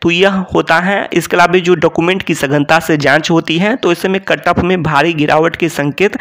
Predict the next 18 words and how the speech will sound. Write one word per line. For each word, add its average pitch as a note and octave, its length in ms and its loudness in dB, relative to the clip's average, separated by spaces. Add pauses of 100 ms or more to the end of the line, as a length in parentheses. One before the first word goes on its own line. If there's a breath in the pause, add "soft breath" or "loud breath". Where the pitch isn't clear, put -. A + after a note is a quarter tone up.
(300 loud breath)
मिल A3 140 4
सकते E3+ 340 0
हैं। D3 260 -2 (800)
तो D#3 100 2
यही F3 160 4
बातें E3 300 2
हैं G3+ 180 0
और E3+ 420 2
अधिक F3 220 -2
से E3+ 120 -2
अधिक E3+ 240 -2
की E3+ 120 -2
लगभग D3+ 340 0
सभी D#3+ 240 -2
qualified D3+ 400 -2
की - 120 -6
नौकरी C#3+ 320 0
पक्की D#3+ 400 -4